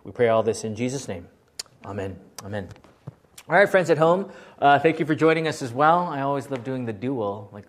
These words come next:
what do I look, right? What do I look? Anyways, um, I know during covid, like, videos are, like,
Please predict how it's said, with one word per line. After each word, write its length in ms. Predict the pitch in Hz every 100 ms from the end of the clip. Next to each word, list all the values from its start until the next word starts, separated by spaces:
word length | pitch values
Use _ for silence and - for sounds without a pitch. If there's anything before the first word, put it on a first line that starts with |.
| _
what 160 | - 117
do 100 | 117
I 80 |
look, 320 | 104 139 110 113
right? 220 | 107 113 -
What 120 | 123
do 60 | 127
I 60 |
look? 340 | 113 110 - - - -
Anyways, 400 | 156 180 160 131
um, 460 | 160 151 135 117 - - - - _ _ _ _ _ _ _ _ _ - -
I 60 | 123
know 100 | 127
during 160 | 117 110
covid, 440 | 120 117 107 - - - _ _ _ _ -
like, 200 | 101 87
videos 460 | 110 107 104 95 95
are, 80 | 92
like, 220 | 90